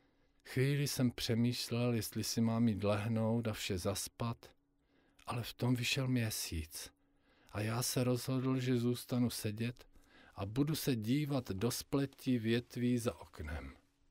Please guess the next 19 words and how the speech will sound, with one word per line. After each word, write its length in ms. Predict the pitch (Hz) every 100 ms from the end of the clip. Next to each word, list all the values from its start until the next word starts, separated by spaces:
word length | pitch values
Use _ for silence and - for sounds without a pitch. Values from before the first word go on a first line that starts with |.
| _ _ _ _ _ _ _ _ _ _ _ 98
Nechtěl 300 | - 131 120
jsem 220 | 135 120
prostě, 540 | - 117 - - 127
aby 260 | - 110 117
mě 160 | 123 -
opět 380 | 123 - 120 110
našli 380 | 113 - 110 107
spícího. 840 | - - 85 - 76 69 - - _ _ - _ _ _ _ _ _ _ _ _ _ _ _ _ - - _ - _ _ _ _ _
A 80 | -
jak 140 | 120 -
jsem 160 | 143
se 180 | - 113
díval 520 | 92 143 139 107 95
do 140 | 90 104
těch 220 | 120 113
holých 480 | 95 120 117 98 107
větví 600 | 107 117 - 95 92 -
a 60 |
větviček, 960 | 101 110 - 104 101 - 120 113 -